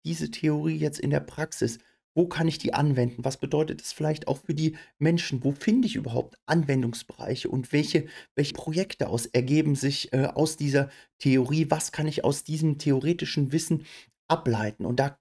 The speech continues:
solltest du dir auf jeden Fall mal angucken, okay, welche Bereiche gibt es dort in Sachen Theorie und Praxis? Wie kann ich das verbinden? Gibt es begleitende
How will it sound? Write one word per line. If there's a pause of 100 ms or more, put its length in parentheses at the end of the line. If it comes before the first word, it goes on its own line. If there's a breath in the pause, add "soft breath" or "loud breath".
(100)
solltest
du
dir
auf
jeden
Fall
mal
angucken,
okay,
welche
Bereiche
gibt
es
dort
in
Sachen
Theorie
und
Praxis? (260 soft breath)
Wie
kann
ich
das
verbinden?
Gibt
es
begleitende